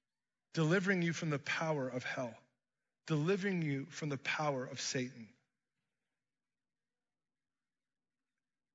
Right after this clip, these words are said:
so that you could make an appearance once in a while?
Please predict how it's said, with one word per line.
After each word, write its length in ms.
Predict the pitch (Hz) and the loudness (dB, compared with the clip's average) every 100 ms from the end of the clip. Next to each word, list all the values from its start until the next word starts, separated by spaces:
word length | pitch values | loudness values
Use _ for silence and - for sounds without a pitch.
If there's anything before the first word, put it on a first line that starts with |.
| _ _ _ _ - | _ _ _ _ -12
so 160 | - | -6
that 60 | 147 | -2
you 160 | 139 165 | 0 0
could 140 | 165 | 2
make 200 | 151 147 | 2 0
an 60 | 123 | -2
appearance 600 | - - 120 139 175 - | -6 -6 -4 -4 -4 -8
once 200 | 175 - | -6 -4
in 60 | |
a 60 | 196 | -2
while? 260 | 196 226 | -2 -6